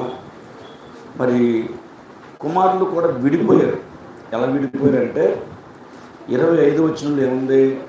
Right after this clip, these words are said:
"దీనా సహోదరులైన షిమ్యోనును లేవియు" అని ఉంది. దీనా సహోదరులు షిమ్యోను, లేవి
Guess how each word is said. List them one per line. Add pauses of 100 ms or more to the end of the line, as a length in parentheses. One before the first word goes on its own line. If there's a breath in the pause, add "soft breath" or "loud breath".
(160)
"దీనా
సహోదరులైన
షిమ్యోనును
లేవియు" (480)
అని
ఉంది. (1160)
దీనా
సహోదరులు
షిమ్యోను,
లేవి